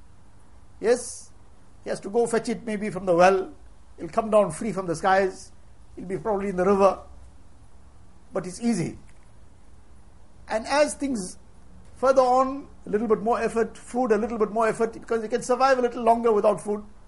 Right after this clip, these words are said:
One day, maybe two days. But he has to grow it, he has to harvest it.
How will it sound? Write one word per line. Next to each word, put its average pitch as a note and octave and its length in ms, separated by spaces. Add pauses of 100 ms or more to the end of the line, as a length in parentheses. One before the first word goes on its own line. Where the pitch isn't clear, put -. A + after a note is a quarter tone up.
(340)
One G#3+ 200
day, G3+ 140
maybe F#3+ 260
two A#3 180
days. G3+ 400 (760)
But - 120
he G3 60
has G3+ 120
to G3 80
grow G3 200
it, G3 200 (380)
he - 80
has D#3+ 100
to E3 320 (580)
harvest G3+ 380
it. G3 160